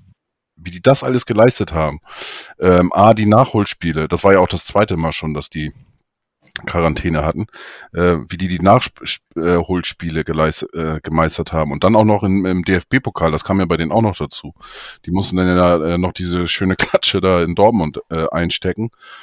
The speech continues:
Und ein weiteres, äh, äh, Spiel, äh, in der Woche ja auch noch die Runde davor, das heißt Viertelfinale. Also da muss ich echt sagen, äh, beeindruckend.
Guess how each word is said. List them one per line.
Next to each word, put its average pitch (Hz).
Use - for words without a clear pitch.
Und 98
ein 87
weiteres, 98
äh, 90
äh, 87
Spiel, 85
äh, 82
in 85
der 87
Woche 85
ja 82
auch 107
noch 87
die -
Runde 85
davor, 82
das 80
heißt 82
Viertelfinale. 76
Also 90
da 95
muss 107
ich 113
echt 101
sagen, 95
äh, 85
beeindruckend. 104